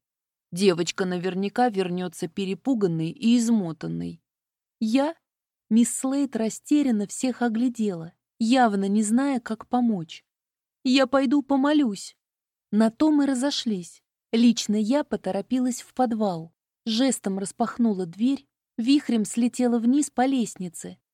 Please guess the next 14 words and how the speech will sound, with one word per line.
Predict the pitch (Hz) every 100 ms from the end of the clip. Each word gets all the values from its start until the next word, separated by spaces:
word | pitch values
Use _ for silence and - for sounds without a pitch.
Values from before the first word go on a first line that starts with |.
| _
на | 240 254
ходу | - 254 302 269
зажигая | 233 208 208 226 233
в | 208
воздухе | 269 285 240 214 220
магические | 208 220 226 294 220 - 202 196
световые | - 220 226 233 254 269
сферы, | - - 247 196 165 - _ _ -
и | 254
осталась | 254 - 302 285 262
стоять | - - 254 277 302 -
на | 208
последней | 233 - 247 262 247 247
ступеньке. | - 285 - 240 175 165 175